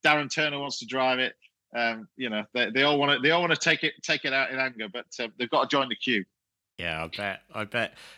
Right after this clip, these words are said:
Speaker 1: <laughs>
Speaker 2: How does it feel? You know, when you've got friends that clearly can drive, they can pedal.
Speaker 1: Yeah.
Speaker 2: Is there still an element of, "Oh, I'm handing over something that's actually quite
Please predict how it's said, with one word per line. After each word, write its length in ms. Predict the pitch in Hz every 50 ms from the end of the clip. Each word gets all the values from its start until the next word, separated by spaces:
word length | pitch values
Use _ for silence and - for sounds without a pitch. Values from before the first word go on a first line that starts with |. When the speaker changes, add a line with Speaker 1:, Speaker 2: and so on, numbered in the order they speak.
| _ _ _
Speaker 1:
<laughs> 400 | - - - - 185 160 - -
Speaker 2:
How 240 | 180 - 196 196 220
does 200 | 220 202 185 190
it 180 | 190 - - -
feel? 380 | - - 165 175 175 160 135 -
You 120 | 127 127
know, 40 | 117
when 160 | 117 143 170
you've 140 | 185 165 -
got 240 | - 160 143 - - _ _ _ _ _ _ _ _ _ _ _ _ _ _
friends 400 | - 127 113 110 107 101 - - -
that 320 | - 117 - - _ _
clearly 240 | - - 190 156 123
can 240 | - - 127 110 -
drive, 480 | - 87 76 78 87 104 113 - - _ _ _ -
they 80 | 92
can 140 | - - 98
pedal. 380 | - 110 101 80 82 87 - - - - -
Speaker 1:
Yeah. 160 | - - - - - _ _ _ _
Speaker 2:
Is 160 | - 135 131 -
there 120 | 151 147
still 260 | - - - 165 147 139
an 100 | 127 127
element 340 | 123 120 113 113 110 110 -
of, 200 | 104 107 98 - - _ _ -
"Oh, 60 | - 156 147 131 123
I'm 140 | 117 110 107
handing 400 | 101 156 170 180 185 175 160 156
over 240 | 143 143 131 123 117
something 400 | - - 131 - - 113 117 113
that's 200 | - - - -
actually 380 | - - _ - - 123 123
quite 480 | 110 - - - 120 120 120 107 -